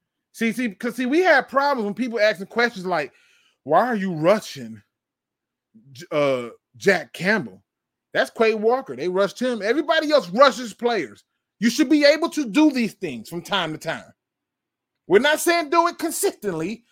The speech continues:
but from time to time to mix things up, that should happen. And now they got a cornerback patrolling the middle because he's fast enough to also keep an eye on the quarterback. But it don't matter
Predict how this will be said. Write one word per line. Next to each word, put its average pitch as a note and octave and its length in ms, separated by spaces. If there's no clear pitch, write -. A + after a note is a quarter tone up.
but G3+ 100
from A3+ 160
time C4+ 320
to F#4+ 80
time C4+ 400
to F#3 80
mix A#3 300
things C4+ 360
up, E3+ 240
that F#3+ 220
should C#4+ 140
happen. E4 480
And C#3 80
now G#3 140
they D#4 80
got D4 180
a C4+ 40
cornerback C4+ 640
patrolling C4 400
the B3+ 60
middle C4+ 300
because A3+ 380
he's C4 280
fast A#3+ 380
enough B3+ 180
to G#3 100
also A#3 260
keep A#3 220
an G3+ 60
eye A#3+ 260
on C4 100
the C4 80
quarterback. B3+ 680
But A#3+ 160
it C4+ 140
don't D4+ 260
matter D4+ 460